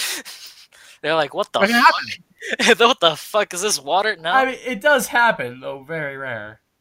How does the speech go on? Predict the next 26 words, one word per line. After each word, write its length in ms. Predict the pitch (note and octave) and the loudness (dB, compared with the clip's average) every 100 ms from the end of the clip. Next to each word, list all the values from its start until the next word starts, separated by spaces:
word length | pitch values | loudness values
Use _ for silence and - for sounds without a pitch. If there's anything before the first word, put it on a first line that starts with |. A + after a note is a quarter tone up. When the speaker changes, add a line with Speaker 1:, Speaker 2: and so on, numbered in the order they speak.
| _ | _
Speaker 1:
Yeah. 120 | G3 | 8
Speaker 2:
Urine 200 | G#3+ A3+ | 8 8
can, 320 | G#3+ G3+ F#3 _ _ | 2 0 -2 _ _
that, 180 | E3 F#3 | 6 8
the 100 | F#3+ | 10
only 220 | G3+ C#4 - | 10 8 2
reason 260 | G3 F#3 | 0 2
that 120 | F3 C#3+ | 0 -2
urine 280 | B2 C#3 | 2 2
is 160 | B2+ A2 | 2 4
yellow 320 | C#3 D3+ - - _ _ | 4 6 2 -2 _ _
is 180 | D3 C3+ | 4 4
due 180 | C#3+ C#3+ | 4 2
to 200 | - C#3 | 2 -4
fucking 480 | A#2+ C3+ C3 A#2+ A2+ | 0 -2 -2 -6 -8
contaminants 640 | A#2 - C#3+ C#3+ A2 - | -10 -2 0 0 -4 -10
and 120 | - - | -12 -6
shit 200 | G#2 - | -6 -8
in 80 | - | -10
your 100 | A2 | -6
body. 320 | G#2 B2+ A#2 G#2 - | 6 6 6 0 -2
That's 240 | - F3 - | 4 6 4
the 140 | F#3 | 0
bad 260 | E3 D#3 E3 | 6 8 8
stuff 220 | F3 - | 4 2
your 140 | C#3+ | -4